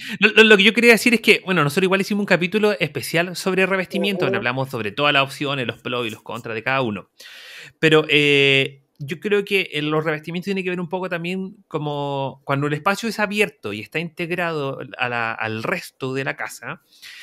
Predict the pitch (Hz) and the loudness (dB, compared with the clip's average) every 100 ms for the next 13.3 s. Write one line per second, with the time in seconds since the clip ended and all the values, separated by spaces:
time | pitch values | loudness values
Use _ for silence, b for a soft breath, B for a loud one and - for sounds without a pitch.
0 | B B 123 - 127 175 165 160 175 170 | B B 2 2 -2 -2 -2 -2 -2 -4
1 | 180 190 190 165 151 143 170 160 160 127 | -2 -2 -2 -4 -4 -4 -6 -6 -4 -2
2 | 123 156 202 214 - - 147 143 156 - | 0 0 -2 -6 -8 -4 -2 -2 -6 -6
3 | 143 120 - - - _ - 185 - - | -8 -10 -14 -18 -20 _ -4 -4 -4 -4
4 | 208 165 - 151 165 - 180 180 - 175 | 0 0 -2 -4 -4 -2 2 0 4 6
5 | 208 247 202 127 - 143 165 156 165 156 | 6 4 2 0 -2 -8 -6 -4 -4 -8
6 | 165 - 165 208 208 202 190 208 214 214 | -10 -6 -2 -2 -2 -2 -2 -4 -2 -2
7 | 202 202 170 160 160 180 185 196 185 190 | 2 2 6 4 4 2 0 -4 -4 -6
8 | 185 190 175 180 175 180 170 190 196 214 | -6 -6 -6 -6 -10 -10 -8 -4 0 0
9 | - 165 185 190 196 160 - 170 180 190 | 0 -10 -6 -6 -6 -6 -4 -4 -2 -2
10 | 165 175 180 175 170 175 175 185 156 107 | 0 2 0 -2 -4 -6 0 2 2 -2
11 | - - - 185 208 196 196 196 165 170 | -12 -10 -6 -6 -4 -6 -6 -8 -10 -10
12 | - 139 160 165 117 131 131 - 170 202 | -12 -6 -6 -6 -8 -10 -10 -6 -2 -2
13 | 202 180 196 | -4 -4 -4